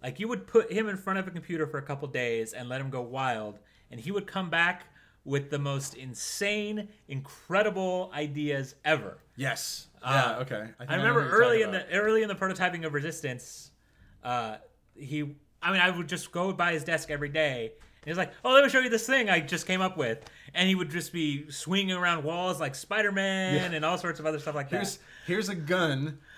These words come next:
Speaker 2: where everything in the level will come towards you and swirl around in a ball in front of you
Speaker 1: Yeah.
Speaker 2: while you fire them out one at a time.
Speaker 1: Absolute genius in terms
Speaker 2: Yeah.
Speaker 1: of coming up with ideas where you would look at them and you're like, "Oh my God, I've never seen something like that before. That's
Speaker 2: Like the
Speaker 1: amazing."
Speaker 2: Spider-Man webs, for sure. There was that Spider-Man web gun.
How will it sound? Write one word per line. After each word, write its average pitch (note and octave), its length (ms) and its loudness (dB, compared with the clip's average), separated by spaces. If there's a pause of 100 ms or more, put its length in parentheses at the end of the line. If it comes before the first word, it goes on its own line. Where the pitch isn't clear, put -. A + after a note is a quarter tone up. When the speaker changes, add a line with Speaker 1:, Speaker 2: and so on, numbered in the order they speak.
Speaker 2:
where D3 300 2
everything F3 460 4
in E3 80 2
the D3 80 2
level C#3+ 380 4
will A#2+ 100 -2
come C#3 280 0
towards C3 300 -4
you B2 140 -4
and B2 160 -8
swirl C#3 400 0
around C3+ 300 4
in B2 80 2
a A#2 40 -2
ball B2 360 8
in A2+ 100 -2
front B2 240 -2
of A2+ 100 -4
you G#2+ 120 -2
Speaker 1:
Yeah. F#3 160 10
Speaker 2:
while B2 80 -2
you C3 60 -6
fire A#2+ 380 2
them A#2 140 -4
out A2+ 180 -2
one A2+ 160 -2
at A2+ 100 -2
a A2 100 -2
time. A#2+ 260 -2
Speaker 1:
Absolute A3+ 500 4
genius D#3 520 -2
in D3+ 100 -6
terms D3 240 -2
Speaker 2:
Yeah. C3 80 6
Speaker 1:
of B2+ 80 4
coming D#3+ 220 0
up C#3 100 -2
with C#3+ 120 -2
ideas C3+ 420 -2
where C3 100 -4
you B2 140 -8
would C3+ 120 -2
look C#4 160 4
at - 120 -6
them B2 340 -2 (340)
and D3+ 140 -2
you're D3+ 120 0
like, C#3+ 180 0 (420)
"Oh A#3 160 6
my F#3 140 6
God, D3+ 260 6
I've C3 140 2
never C3+ 180 0
seen C3+ 180 -6
something B2+ 200 -8
like A2+ 140 -10
that A2 140 -6
before. A2+ 240 -10
That's A2 160 -4
Speaker 2:
Like C3+ 120 2
the A2+ 60 -4
Speaker 1:
amazing." - 200 -4
Speaker 2:
Spider-Man D3+ 440 2
webs, F#2 340 -10
for - 140 -12
sure. B2 300 -2
There A2+ 80 -4
was B2+ 120 -6
that B2 120 -6
Spider-Man C3+ 460 2
web C3+ 220 2
gun. G2+ 300 -4